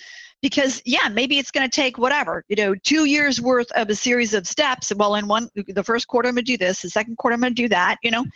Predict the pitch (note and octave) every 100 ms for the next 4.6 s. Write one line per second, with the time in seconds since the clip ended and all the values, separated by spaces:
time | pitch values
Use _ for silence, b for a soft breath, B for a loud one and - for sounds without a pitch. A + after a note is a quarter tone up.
0 | B B B _ B3 A#3+ A#3 - B B
1 | _ _ _ B - A#3 - A#3 B3+ C4+
2 | - D4 D#4 C#4+ C4+ B3 A#3+ G#3+ A#3 G#3
3 | G3+ F#3+ G#3+ F#3+ E4 C5+ F#4 F3+ G#3+ C#4
4 | F#3 E3 - A3+ G#3